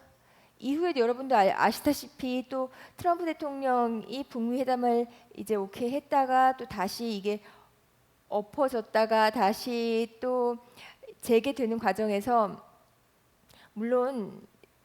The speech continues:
나라와 나라 사이에도 여러 가지, 음, 얼마나 많은 뭐 고심도 많았겠고, 대통령도 얼마나 많이 밤잠을 설쳤겠습니다만,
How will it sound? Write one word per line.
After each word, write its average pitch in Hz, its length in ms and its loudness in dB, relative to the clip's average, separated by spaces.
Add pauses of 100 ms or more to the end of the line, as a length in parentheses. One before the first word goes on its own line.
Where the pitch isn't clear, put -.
나라와 233 460 4
나라 190 260 2
사이에도 208 880 -2 (260)
여러 214 220 -2
가지, 196 760 -2
음, 175 580 -10
얼마나 208 300 -2
많은 196 580 -4
뭐 180 260 -8
고심도 226 380 -8
많았겠고, 196 640 -4
대통령도 226 680 -6
얼마나 208 360 0
많이 190 200 -4
밤잠을 196 420 -4
설쳤겠습니다만, 220 1200 -2